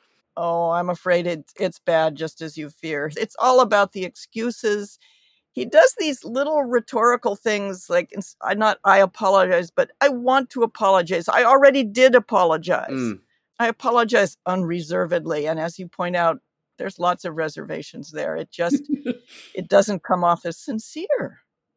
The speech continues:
Speaker 2: So is that a problem when you don't apologize all in one go, that sometimes people do little sort of piecemeal apologies? Is it always better to, you know, rip that apology plaster right off and just say it all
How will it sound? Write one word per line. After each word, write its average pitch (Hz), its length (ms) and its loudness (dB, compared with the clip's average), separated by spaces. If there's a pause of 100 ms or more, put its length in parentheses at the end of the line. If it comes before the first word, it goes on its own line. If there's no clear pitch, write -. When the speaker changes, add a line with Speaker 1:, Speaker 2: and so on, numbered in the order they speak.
Speaker 2:
So - 140 -10
is 165 180 -4
that 208 140 2
a - 40 -2
problem 139 540 -2
when 120 160 0
you 120 160 0
don't 127 240 0
apologize 107 680 -2
all 110 220 -2
in 104 120 -4
one 104 280 -2
go, 92 320 0 (100)
that 104 120 -16
sometimes 104 380 -8
people 101 280 -8
do 101 260 -8
little 104 480 -6
sort 104 220 -6
of 98 200 -12 (140)
piecemeal 98 880 -8 (380)
apologies? 101 760 -4
Is 98 100 -8
it 113 40 0
always 110 320 2
better 101 260 -4
to, 98 240 -8
you 92 120 -8
know, 95 60 -10
rip 101 300 -8
that 104 160 -4
apology 95 420 -8
plaster 92 360 -8
right 92 200 -4
off 90 240 -8
and 90 140 -14
just - 300 -16
say 95 180 -4
it 92 100 -14
all 95 360 -8